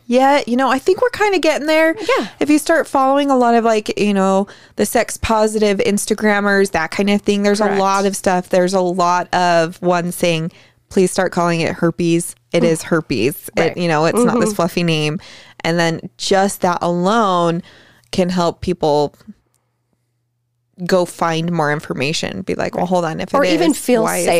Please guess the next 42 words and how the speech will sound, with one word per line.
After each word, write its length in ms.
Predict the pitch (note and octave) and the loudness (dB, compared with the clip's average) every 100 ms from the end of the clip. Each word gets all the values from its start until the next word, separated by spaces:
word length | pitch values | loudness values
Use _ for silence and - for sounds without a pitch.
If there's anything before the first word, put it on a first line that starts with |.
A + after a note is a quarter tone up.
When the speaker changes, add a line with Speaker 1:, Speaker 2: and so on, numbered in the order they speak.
| - | 0
Speaker 2:
safe. 240 | - - - | -6 -10 -8
Even 280 | A#3 C4 D#4 | -2 0 2
feel 220 | C#4 A#3 | 2 2
safe 320 | D#4+ A3 G#3 | 0 0 0
Speaker 1:
Yeah. 60 | A#3 | -2
Speaker 2:
to, 400 | G#3 A#3+ F#3+ F#3 | 0 2 4 4
like, 220 | F#3+ D3+ _ _ - | 2 -4 _ _ 0
you 60 | C#4+ | 2
know, 160 | F3+ | 2
talk 280 | A3 - F4+ | 0 -2 -2
to 80 | A3+ | -2
somebody, 480 | G3+ F#3 - - - _ _ _ _ _ _ - | -2 -2 -4 -8 -12 _ _ _ _ _ _ -6
because, 600 | G#3+ B3 F#3+ G3 - - | 0 2 0 -2 -8 -8
you 100 | - | 0
know, 180 | G#3 - | 0 2
it's 320 | G#3+ G3 - - - | 0 -4 -12 -16 -12
just 260 | G3+ G3+ | -8 -8
kinda 180 | - A3 | -4 -4
common. 280 | G#3+ C4+ A3 | 0 0 2
"Hey, 260 | A3 A#3 - _ - | 2 0 -2 _ -2
the 60 | |
herp-, 220 | A3+ C4+ - - | 2 2 -2 -2
you 120 | A3+ | 0
know, 200 | F#3+ F#3 | 2 0
I 100 | - | 0
have 180 | G3+ G#3 | -2 0
herpes." 580 | G#3+ F#4 E3+ C3 G#3 - _ - - - _ | 0 0 -2 -4 -8 -10 _ -20 -20 -20 _
And 240 | G#3 G#3 G#3 | -2 2 2
once 240 | G#3+ - | 0 -2
it's 260 | G3 - - | -4 -2 0
not 300 | G3+ E3+ - | 0 0 -2
so 240 | G#3+ F#3 | -2 -2
stigmatized, 800 | - - E3+ F3 - C3+ C#3 - | -2 -6 -4 -4 -4 -4 -4 -6
I 60 | - | -10
think 300 | - F3+ - | -4 -4 -2
more 200 | G3 E3+ | -2 -2
people 360 | F#3+ G3+ E3+ E3+ | -4 -6 -4 -2
will 120 | F3 | -4
feel 220 | - F3 | -2 -4
safer 380 | - E3 - - | -2 -6 -4 -6
to 140 | - | -4
reach 260 | E3 E3+ - | -2 -2 -6